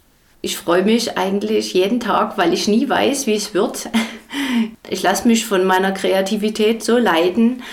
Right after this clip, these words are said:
dass ich manchmal nur die Zutaten hab und selber noch gar nicht weiß, was draus wird. Also lass mich da wirklich von meiner Intuition leiten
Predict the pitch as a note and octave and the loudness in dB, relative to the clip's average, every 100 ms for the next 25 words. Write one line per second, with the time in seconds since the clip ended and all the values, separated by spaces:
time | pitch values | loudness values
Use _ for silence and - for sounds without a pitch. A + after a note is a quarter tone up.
0 | - - - _ G3+ G3 - - F#3+ F#3 | -16 -18 -20 _ -4 -2 -2 -2 0 -2
1 | G3 G3+ F#3+ G#3 B3 A3+ - B3+ A#3+ G#3 | -2 0 0 0 0 -2 -2 -2 0 0
2 | B3 A3+ A#3 A3+ - F#3+ F#3+ F#3+ G#3+ G#3 | 2 0 0 -2 -4 -2 0 0 0 -2
3 | - F#3 G3+ G3+ E3 F#3+ G3 G3+ G3+ - | -2 0 0 0 0 0 -2 -2 -4 -2
4 | - F#3+ - G#3 A3+ - - G3 G3+ F#3 | -2 -2 0 -2 -2 -4 -4 -2 0 -2
5 | G#3 G3+ G3 A3 G#3 G#3+ G3 F#3+ G3 G3+ | -2 -2 -2 -2 -2 -2 -2 -2 -2 -2
6 | A3 - F#3 F#3+ F#3+ G3 F#3+ G3+ G#3+ G3 | -4 -2 -2 0 0 0 0 0 0 -2
7 | F#3+ - F3 G#3+ G3+ F#3 G3+ A#3+ A#3+ | -2 -2 0 2 2 0 0 -2 -4